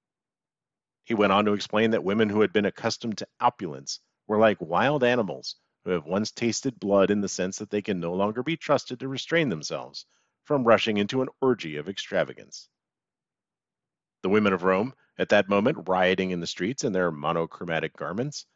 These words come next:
were no fans of Cato the Elder. The consul, tone deaf to the situation on the ground,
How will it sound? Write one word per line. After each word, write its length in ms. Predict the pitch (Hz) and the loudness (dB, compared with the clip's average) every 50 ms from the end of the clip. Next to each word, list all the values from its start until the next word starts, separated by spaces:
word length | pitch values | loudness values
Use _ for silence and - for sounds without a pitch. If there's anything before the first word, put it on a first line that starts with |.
| _ _ _ _ _ _ _ _ | _ _ _ _ _ _ _ _
were 140 | - 110 101 | -2 0 2
no 180 | 95 95 123 170 | 4 4 2 2
fans 500 | - - - 214 190 82 69 69 - 80 | 0 -2 -2 0 0 0 -2 -4 -8 -12
of 120 | 76 - | -12 -12
Cato 340 | - - 85 73 - - 64 | -10 -8 -8 -8 -8 -10 -12
the 160 | - 78 87 | -10 -6 -6
Elder. 380 | 87 90 95 87 - - - - _ _ _ _ _ _ _ _ _ _ _ _ _ _ _ _ _ _ _ _ _ _ _ _ _ _ _ _ _ _ _ _ _ _ _ _ _ - | -4 -4 -6 -6 -10 -18 -20 -20 _ _ _ _ _ _ _ _ _ _ _ _ _ _ _ _ _ _ _ _ _ _ _ _ _ _ _ _ _ _ _ _ _ _ _ _ _ -10
The 80 | 208 | -4
consul, 440 | - - 240 240 - - 101 113 - _ _ - | 4 4 4 6 6 4 2 2 0 _ _ 0
tone 320 | - 190 220 214 202 180 | 4 4 4 4 2 2
deaf 260 | - 160 165 160 - - | 2 2 2 2 0 -4
to 80 | 151 135 | -4 -4
the 80 | 131 | -4
situation 580 | - - - 160 - 143 151 165 156 - 139 135 | -2 -2 -2 -2 0 0 2 2 2 2 2 2
on 120 | 139 143 | 2 0
the 60 | 131 | 0
ground, 460 | 107 127 156 143 101 76 71 82 - | 2 4 4 4 4 2 0 -4 -10